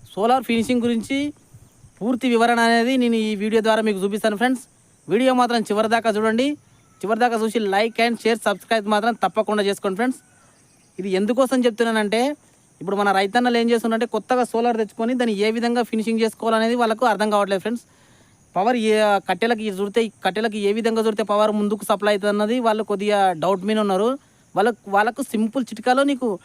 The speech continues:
పవర్ ఏ విధంగా సప్లై అవుతుంది అన్నది మీకు సింపుల్ చిట్కాలో చూపిస్తాను ఫ్రెండ్స్. ఒకసారి చూడ-, చూడండి, వీడియో మాత్రం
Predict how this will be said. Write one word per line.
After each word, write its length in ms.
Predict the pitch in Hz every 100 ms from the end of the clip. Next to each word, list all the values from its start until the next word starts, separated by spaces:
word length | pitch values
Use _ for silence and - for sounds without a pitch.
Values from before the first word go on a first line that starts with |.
| - _ _ -
పవర్ 220 | 190 247 220
ఏ 60 | 226 240
విధంగా 220 | 240 226
సప్లై 200 | 220 233
అవుతుంది 200 | 220 220
అన్నది 180 | 214 247 269
మీకు 140 | 254 180 -
సింపుల్ 260 | 196 247 214
చిట్కాలో 280 | 202 247 214
చూపిస్తాను 380 | 220 214 233 220
ఫ్రెండ్స్. 180 | 269 254
ఒకసారి 200 | 214 226 -
చూడ-, 240 | 220 226 208
చూడండి, 280 | 214 220 285 349 _ _ _ 180
వీడియో 180 | 262 262 262
మాత్రం 180 | 262